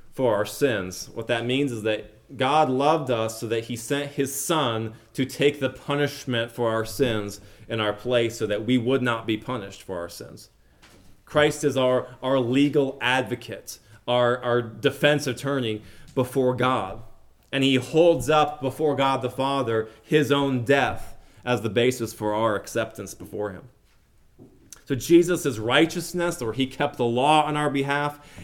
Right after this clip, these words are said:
and his death on our behalf, where he took the penalty for our sins, that's how we're justified before God. When we stand before God as a Christian saved by Jesus, we are clothed in Jesus' righteousness.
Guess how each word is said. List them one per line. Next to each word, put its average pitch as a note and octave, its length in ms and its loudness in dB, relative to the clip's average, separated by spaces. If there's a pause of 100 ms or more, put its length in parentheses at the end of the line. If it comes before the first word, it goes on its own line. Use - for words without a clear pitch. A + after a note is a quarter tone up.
and D#3+ 200 2
his D#3 200 0
death F3 320 2
on D#3 100 0
our A#2 140 -2
behalf, A2+ 420 -2
where A2 120 2
he A#2 100 2
took C3 280 -4
the A2+ 80 -10
penalty D3 640 -2
for A#2+ 180 -2
our A2 120 0
sins, A#2+ 480 -4 (280)
that's D#3 360 4
how C#3+ 180 0
we're B2 160 0
justified G#2+ 840 -4 (360)
before A2 300 -2
God. A2+ 420 -2 (600)
When C3 140 0
we D3+ 80 4
stand E3 360 2
before D#3 340 2
God C#3+ 360 4
as A2+ 120 2
a A2 60 -4
Christian B2+ 560 -2
saved B2+ 420 0
by G#2+ 320 0
Jesus, A#2 720 -2 (240)
we C#3 140 4
are B2+ 120 4
clothed B2 840 0 (360)
in A#2+ 180 -2
Jesus' A#2 540 -2
righteousness. G2+ 840 -6